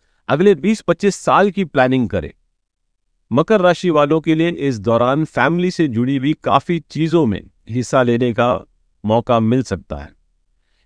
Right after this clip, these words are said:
ऐसा भी हो सकता है कि फैमिली के किसी बुजुर्ग सदस्य की हेल्थ इन चार महीनों में थोड़ी डिस्टर्ब्ड रहे। जहां तक सेल्फ आइडेंटिटी की बात है, शनि के वक्री रहते आपके लिए अच्छा मौका है कि आप अपने पर्सनल गोल्स को,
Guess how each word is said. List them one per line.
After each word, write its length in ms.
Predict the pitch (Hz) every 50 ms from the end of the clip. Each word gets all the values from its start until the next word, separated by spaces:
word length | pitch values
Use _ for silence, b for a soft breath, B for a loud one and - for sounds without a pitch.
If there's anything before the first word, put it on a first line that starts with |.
| _ -
ऐसा 260 | 127 143 147 185 180
भी 100 | 165 233
हो 140 | 233 196 175
सकता 300 | 170 165 147 - - 147
है 100 | 147 147
कि 100 | 147 151
फैमिली 400 | - - 127 131 147 151 156 151
के 120 | 151 160
किसी 260 | 139 139 131 - 147
बुजुर्ग 480 | 131 117 101 110 120 123 143 175 170 -
सदस्य 460 | - - 123 120 131 - - - 113
की 160 | 107 120 123
हेल्थ 340 | 98 - 107 123 120 104 -
इन 200 | - 135 139 135
चार 300 | - - 123 123 135 135
महीनों 240 | 127 120 113 110 110
में 140 | 107 113 110 -
थोड़ी 180 | 117 107 156 170
डिस्टर्ब्ड 640 | 104 101 107 - - _ 120 117 117 113 98 -
रहे। 180 | 71 71 67 - _ _ _ _ _ _ _ _ _ _ _ _ _ _ _ _ _ _ _ -
जहां 200 | 117 143 175 202
तक 180 | 202 226 - -
सेल्फ 280 | - 165 196 220 -
आइडेंटिटी 480 | 196 170 170 175 185 170 180 170 170 180
की 120 | 170 175
बात 320 | 143 131 127 135 135 - -
है, 180 | 120 147 - - _ _ _ _ _ _ _ -
शनि 320 | - - - 143 160 190 196
के 140 | - 196 180
वक्री 380 | 123 131 127 - 160 151 147
रहते 340 | 127 120 120 107 135 143 156 - -
आपके 340 | - 113 135 131 - - 151
लिए 80 | 143 143
अच्छा 320 | 131 - - - 156 175
मौका 340 | 175 156 131 110 - 117 107
है 100 | 110 120
कि 140 | 92 98 65
आप 300 | - 95 120 156 - -
अपने 340 | - 123 - - 135 147 156
पर्सनल 520 | - - 135 131 - - - 151 139 127
गोल्स 420 | 113 95 107 110 110 110 104 -
को, 300 | - - 104 92 80 -